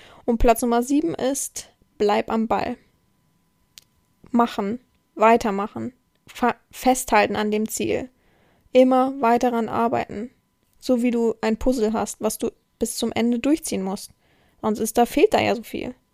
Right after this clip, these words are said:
Und man macht und macht und macht jeden Tag. Und man kommt schon voran. Auch wenn da ein Tag blöd war und man vielleicht nur zwei Teile, obwohl man es viel mehr hätte schaffen können, eingesetzt hat.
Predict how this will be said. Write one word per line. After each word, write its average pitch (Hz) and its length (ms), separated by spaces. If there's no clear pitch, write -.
Und 226 80
man 220 160
macht 220 320
und 233 120
macht 214 260
und 262 80
macht 262 200
jeden 269 220
Tag. 254 400
Und 311 100
man 240 140
kommt 339 260
schon 381 120
voran. 381 380
Auch 285 160
wenn 320 160
da 339 80
ein 311 120
Tag 320 260
blöd 320 260
war 277 100
und 254 80
man 269 140
vielleicht 269 180
nur 285 80
zwei 294 220
Teile, 311 320
obwohl 240 240
man 254 260
es - 100
viel 311 160
mehr 311 260
hätte 240 200
schaffen 226 260
können, 233 180
eingesetzt 214 560
hat. 226 180